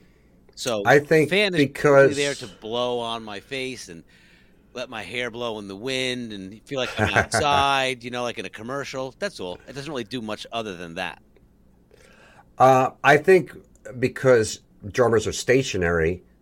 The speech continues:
Speaker 2: essentially, that they're more likely to have a fan. Plus, drummers typically work harder physically than any other,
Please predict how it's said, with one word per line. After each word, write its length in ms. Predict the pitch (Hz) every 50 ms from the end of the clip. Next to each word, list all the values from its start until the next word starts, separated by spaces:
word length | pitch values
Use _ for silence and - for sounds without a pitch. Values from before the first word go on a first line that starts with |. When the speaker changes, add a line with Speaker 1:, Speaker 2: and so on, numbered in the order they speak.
| _ _ _ -
Speaker 2:
essentially, 640 | 101 - - 95 85 - - 90 87 85 85 85 - - - _ _ _
that 300 | - 92 87 87 - - _ _ _ _ _ _
they're 220 | - 104 95 92 90
more 200 | 95 95 92 87
likely 360 | 87 87 87 - - 90 85
to 100 | 80 78
have 140 | 87 87 78
a 40 |
fan. 240 | 80 - 104 90 85
Plus, 360 | - - 151 143 - - - _ _ - - - - _ _ _ _ - 113 101
drummers 440 | 90 - 131 135 139 139 117 104 -
typically 440 | - - - - - - - 110 101
work 300 | 95 101 98 87 - _ _ - _ _ _ _ _ _ - - - -
harder 320 | - 117 123 127 117 92
physically 420 | - - 117 107 110 - 98 92 87
than 160 | 80 87 87
any 200 | 85 85 85 85
other, 160 | 82 80 82